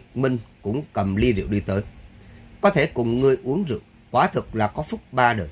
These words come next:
Ngươi tuyệt đối phải nể mặt ta." Trong lúc nói chuyện, Giang Nguyệt Minh còn nũng nịu nháy mắt với Bùi Nguyên Minh. Trịnh Khánh Vân vô thức ngăn ở trước mặt Bùi Nguyên Minh nói,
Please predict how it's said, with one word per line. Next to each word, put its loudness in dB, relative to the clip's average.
Ngươi 4
tuyệt -4
đối 0
phải -4
nể 0
mặt 0
ta." 0
Trong 0
lúc -2
nói 2
chuyện, -4
Giang 4
Nguyệt 0
Minh 2
còn 0
nũng 2
nịu -2
nháy 0
mắt -2
với 0
Bùi -2
Nguyên 2
Minh. 2
Trịnh 4
Khánh 4
Vân 4
vô 2
thức -4
ngăn -2
ở -6
trước -6
mặt -4
Bùi -2
Nguyên 0
Minh 2
nói, 2